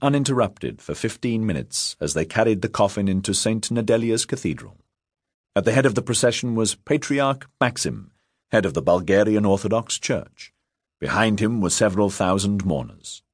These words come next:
It seemed as if Le Tout Sophia had come on that blustery cold Friday in March two thousand three to pay their final respects to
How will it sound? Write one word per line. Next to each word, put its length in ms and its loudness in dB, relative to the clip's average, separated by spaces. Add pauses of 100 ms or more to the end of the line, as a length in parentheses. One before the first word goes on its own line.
(680)
It 80 -2
seemed 260 4
as 140 4
if 240 0 (120)
Le 120 4
Tout 280 0
Sophia 560 -2 (300)
had 180 -8
come 360 4
on 160 0
that 200 0
blustery 440 -2
cold 400 0
Friday 420 0
in 100 0
March 400 -2
two 160 -4
thousand 360 -2
three 420 -4 (540)
to 80 0
pay 160 4
their 120 6
final 340 2
respects 560 -2
to 220 -4